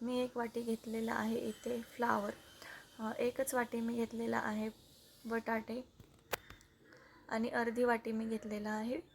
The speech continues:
हिरवा वटाणा आणि गाजरही मी घेतलेला आहे. तर बघा या भाज्या आपण सर्वप्रथम उकडून घेणार आहोत.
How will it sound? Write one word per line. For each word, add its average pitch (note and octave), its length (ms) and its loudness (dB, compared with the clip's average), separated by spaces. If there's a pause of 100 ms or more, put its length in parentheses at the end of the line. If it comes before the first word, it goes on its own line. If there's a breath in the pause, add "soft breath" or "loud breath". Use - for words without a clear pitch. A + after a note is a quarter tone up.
(100)
हिरवा A3 320 4
वटाणा G3+ 420 -2 (3250)
आणि A3+ 380 -2 (220)
गाजरही A#3 560 6
मी A#3+ 160 -4
घेतलेला A3 460 -4
आहे. G#3+ 380 -4 (1600)
तर A3+ 120 -2
बघा G#3 260 -2 (1000)
या A#3 140 6
भाज्या A#3 380 4
आपण A3 240 2
सर्वप्रथम A3+ 800 -4 (140)
उकडून A3+ 420 0
घेणार G#3+ 400 0
आहोत. G#3 260 -4